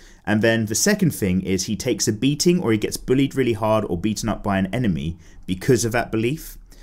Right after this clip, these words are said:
And then the third thing is, regardless of the beating, he still holds that belief.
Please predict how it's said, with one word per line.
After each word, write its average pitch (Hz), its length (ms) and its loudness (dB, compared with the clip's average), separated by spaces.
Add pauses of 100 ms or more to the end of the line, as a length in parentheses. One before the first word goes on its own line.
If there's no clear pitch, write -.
(180)
And 117 140 -2
then 131 160 4
the 120 80 -4
third 170 300 2
thing 139 240 0
is, 123 160 -4
regardless 156 500 2
of 135 60 0
the 131 80 -8
beating, 110 480 -2
he 101 180 -4
still 127 400 2
holds 110 400 0
that - 180 -4
belief. 87 480 -4